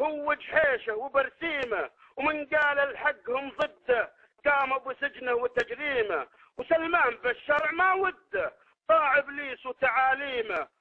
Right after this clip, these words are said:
وعزوز ورعن وبيده، بسكوت كتكات وأسكريمه، وعزوز ورعن وبيده، بسكوت كتكات وأسكريمه،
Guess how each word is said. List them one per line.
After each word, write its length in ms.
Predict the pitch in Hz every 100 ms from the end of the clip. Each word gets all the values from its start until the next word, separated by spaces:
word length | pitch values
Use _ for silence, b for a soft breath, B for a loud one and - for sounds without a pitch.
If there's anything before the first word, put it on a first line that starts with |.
| -
وعزوز 640 | 392 277 269 - 302 277 277
ورعن 440 | 302 247 247 302
وبيده، 880 | 302 349 330 370 381 - 240 214 160 _ _ -
بسكوت 460 | 294 _ 294 277 -
كتكات 540 | 269 269 - 269 247 254
وأسكريمه، 800 | 262 - - 262 247 202 151 117 _ _ _ _ _ _ _ _ _ _ _ _ _ -
وعزوز 640 | 175 254 277 - 302 302 - 269
ورعن 400 | 285 285 302 294
وبيده، 840 | 294 294 294 302 302 - 202 160 - _ _
بسكوت 480 | - - - 294 302 -
كتكات 540 | 302 _ - 302 302 285
وأسكريمه، 840 | 285 - - 302 302 220 185 139